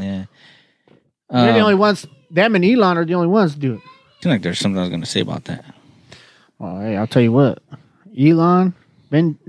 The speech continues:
Speaker 2: hey, doing these experiments. The government been doing these experiments, and I can't wait for Elon to fucking do some more shit like that Neuralink you said. That Neuralink shit, he said that he's already done it on monkeys.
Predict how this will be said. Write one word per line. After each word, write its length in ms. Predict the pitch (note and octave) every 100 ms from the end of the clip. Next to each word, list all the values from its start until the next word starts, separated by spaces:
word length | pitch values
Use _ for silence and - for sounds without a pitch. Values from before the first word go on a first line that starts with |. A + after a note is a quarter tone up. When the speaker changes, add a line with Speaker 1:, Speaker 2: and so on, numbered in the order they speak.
| -
Speaker 2:
hey, 220 | D3 C#3+
doing 220 | D3+ D#3 D3
these 140 | C3
experiments. 400 | C3+ - D3+ C#3+
The 60 | C#3
government 400 | C#3+ C#3+ B2+ A2+
been 200 | D#3 E3+
doing 220 | C3+ A2+
these 160 | A2 G#2
experiments, 540 | G2 - G2+ A#2 C#3 _ _ - - - _ _ _
and 540 | - A#2+ A#2 A#2 A2+ A2 _ - - _ _ _ - _ _ _ - - - _ _ _ - - _ _ - - - - _ _
I 60 | -
can't 260 | - A2
wait 200 | G2+ C3
for 120 | A#2+ A2
Elon 320 | B2+ B2 A#2
to 140 | G#2+
fucking 360 | - - A#2 A2
do 100 | A#2+
some 180 | - A#2
more 160 | B2
shit 300 | B2+ - -
like 180 | - B2+
that 180 | - -
Neuralink 480 | B2+ C3 A2+ A2 -
you 80 | A2+
said. 240 | A2 G2 - - _ _ _ _ _ _ _ _ _ _ _ _ -
That 180 | C#3+ C3
Neuralink 420 | F3 C4+ D#3+ C3+
shit, 200 | - C3+
he 100 | D3
said 280 | C3+ D#3+ C3
that 180 | B2+ A#2+
he's 160 | D#3
already 180 | D#3+ C3+
done 200 | B2 D3
it 100 | B2+
on 140 | A#2+ A2+
monkeys. 500 | D#3 F3 - -